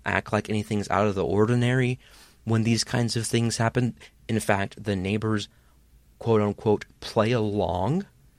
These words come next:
or other kids will play along when these instances happen, which would inv-, it require everybody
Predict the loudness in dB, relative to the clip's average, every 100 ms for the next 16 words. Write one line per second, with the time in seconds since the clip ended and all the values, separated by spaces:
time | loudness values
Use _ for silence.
0 | _ _ 2 4 4 4 2 0 -4 -14
1 | _ _ -6 0 2 2 0 0 2 4
2 | 4 4 2 2 2 0 0 -2 -4 -4
3 | -4 -2 -4 -2 -2 -4 -10 _ -20 _
4 | _ -4 0 2 2 2 0 -2 0 -2
5 | -2 2 4 2 0 -4 2 2 2 -2
6 | -4 -8